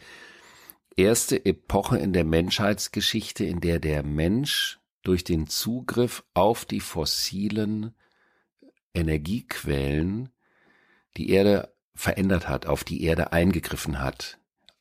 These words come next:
also auf eine bestimmte Art Dinge getan hat, die auch zum Teil nicht mehr reversibel sind.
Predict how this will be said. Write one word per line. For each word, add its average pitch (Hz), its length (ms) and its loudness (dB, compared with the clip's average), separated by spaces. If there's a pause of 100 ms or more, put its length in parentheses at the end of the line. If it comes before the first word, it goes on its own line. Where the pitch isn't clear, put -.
(160)
also 78 240 -2
auf 76 100 -4
eine 80 180 0
bestimmte 98 440 -2
Art 78 320 0
Dinge 95 220 4
getan 87 360 2
hat, 85 120 0
die - 100 -4
auch - 120 -2
zum 80 220 -8
Teil 82 300 0
nicht 85 240 -2
mehr 78 200 -2
reversibel 73 680 -4
sind. - 440 -12